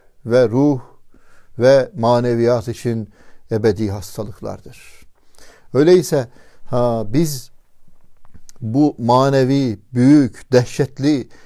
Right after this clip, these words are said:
ebedi hayatımıza zarar verecek bu hastalığı fark ettikten sonra onun yanında dünyevi hastalıklar, dünyevi virüsler, dünyevi musibetler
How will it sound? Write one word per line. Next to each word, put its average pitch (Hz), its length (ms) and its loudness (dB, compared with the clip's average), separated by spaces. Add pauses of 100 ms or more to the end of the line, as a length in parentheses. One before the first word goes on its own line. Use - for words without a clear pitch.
(140)
ebedi 147 420 6
hayatımıza 160 720 4
zarar 147 360 6
verecek 139 440 2
bu 147 160 4
hastalığı 139 480 4
fark 143 300 2
ettikten 147 520 0
sonra 196 460 2 (360)
onun 175 320 4
yanında 156 520 2
dünyevi 143 460 2
hastalıklar, 156 800 0
dünyevi 135 500 0
virüsler, 143 540 0
dünyevi 127 340 -2
musibetler 135 680 -6